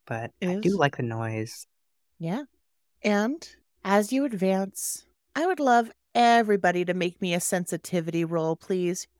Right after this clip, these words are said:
Speaker 2: You can choose any skill that's on your sheet. Just tell me what skill it is and what it is exactly your character's kind of on the lookout for.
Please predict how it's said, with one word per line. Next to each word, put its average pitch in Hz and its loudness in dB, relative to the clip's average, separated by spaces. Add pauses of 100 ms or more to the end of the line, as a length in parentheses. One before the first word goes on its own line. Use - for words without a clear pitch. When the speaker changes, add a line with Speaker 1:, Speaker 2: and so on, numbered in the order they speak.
(340)
Speaker 2:
You 403 4
can 403 2
choose 285 0
any 226 2
skill 240 2
that's 233 2
on 214 2
your 208 -2
sheet. 254 -6 (560)
Just - -2
tell 349 4
me 349 -2
what 240 2
skill 226 2
it 202 4
is 269 0
and 262 -2 (520)
what 302 4
it 370 2
is 339 2
exactly 254 0
your 220 2
character's 220 0
kind 208 -2
of 190 -2
on 196 2
the 190 2
lookout 226 -2
for. - -12